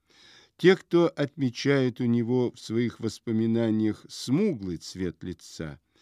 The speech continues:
видели его впервые загоревшим после Крыма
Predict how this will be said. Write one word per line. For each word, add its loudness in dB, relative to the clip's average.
видели -2
его 2
впервые -2
загоревшим -4
после -2
Крыма -8